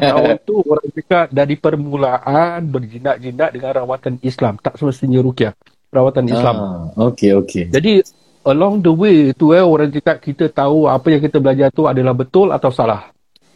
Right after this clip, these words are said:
Speaker 1: Hmm, betul.
Speaker 2: Eh, <laughs> dia sama, sama juga dengan belajar agama. Jangan belajar daripada satu ustaz. Belajar daripada ramai ustaz dan ambil daripada orang cakap the majority, eh,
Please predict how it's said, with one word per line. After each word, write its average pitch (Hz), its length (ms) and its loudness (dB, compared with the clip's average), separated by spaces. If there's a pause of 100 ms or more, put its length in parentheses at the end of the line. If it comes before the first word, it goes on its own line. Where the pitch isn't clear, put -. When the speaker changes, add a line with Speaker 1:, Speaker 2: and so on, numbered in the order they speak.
Speaker 1:
Hmm, 120 480 4
betul. 127 240 4
Speaker 2:
Eh, 175 160 -6 (320)
<laughs> 139 640 0
dia 180 240 4
sama, 208 400 0
sama 214 240 -2
juga 208 240 0
dengan 185 240 -2 (320)
belajar 180 320 2
agama. 180 320 0
Jangan 139 240 0
belajar 156 240 2
daripada 160 320 2
satu 185 320 0
ustaz. 131 240 -6 (160)
Belajar 139 480 2
daripada 151 240 -2
ramai 151 240 0
ustaz 127 260 -2
dan 165 140 0
ambil 165 320 -2
daripada 151 380 0 (420)
orang 147 240 2
cakap - 160 -2
the 147 80 2
majority, 160 680 2 (840)
eh, 113 320 -2